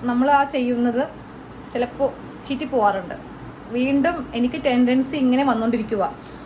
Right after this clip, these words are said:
ഇതിങ്ങനെ വിടിയിപ്പിക്കാനുള്ള. അപ്പം ഞാനിത് അഴിച്ചിട്ട് കാണിച്ചു തരാം എങ്ങനെയാണ് ചെയ്യാന്നുള്ളത്. ഞാൻ ദേ ഇവിടെ ഒന്ന്, ഉം, അഴിച്ചെടുത്തു. ലാസ്റ്റ് ഞാൻ കു-, ചെറിയൊരു കട്ടിങ്ങും ചെയ്ത് കൊടുത്തു. കാര്യം അഴിയുന്നില്ല, നമ്മൾ ആ വള്ളിയുടെ ഭാഗം ഭയങ്കര, ഏ,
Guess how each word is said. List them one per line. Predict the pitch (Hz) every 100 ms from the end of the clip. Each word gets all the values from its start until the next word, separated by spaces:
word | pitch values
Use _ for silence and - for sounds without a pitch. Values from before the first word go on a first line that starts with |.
| -
ഇതിങ്ങനെ | 220 254 262
വിടിയിപ്പിക്കാനുള്ള. | 254 233 240 214 220 185 - - - - - - -
അപ്പം | 277
ഞാനിത് | 294 277 285 285
അഴിച്ചിട്ട് | 359 240 254 247 - 269 - 571 - -
കാണിച്ചു | 226 226 254
തരാം | 208 247 240
എങ്ങനെയാണ് | 240 240 226 202 208 - -
ചെയ്യാന്നുള്ളത്. | 240 196 175 175 170 185 427 - - - - -
ഞാൻ | 294 277
ദേ | 262
ഇവിടെ | 247 233 226 226 -
ഒന്ന്, | 226 226 - - - 196
ഉം, | 190 -
അഴിച്ചെടുത്തു. | 185 233 - 220 - 226 247
ലാസ്റ്റ് | 196 180 - 226
ഞാൻ | 226 226
കു-, | 247
ചെറിയൊരു | 247 226 220
കട്ടിങ്ങും | 240 214 208 214 247
ചെയ്ത് | 202
കൊടുത്തു. | 190 180 - 175
കാര്യം | 208 254
അഴിയുന്നില്ല, | 262 302 285 233 190
നമ്മൾ | 196 214
ആ | 247 254 254 - - - 190
വള്ളിയുടെ | 208 220 247 269 277
ഭാഗം | 269 254 226 254 294
ഭയങ്കര, | 202 202 233 240 254 254 - - -
ഏ, | 214 208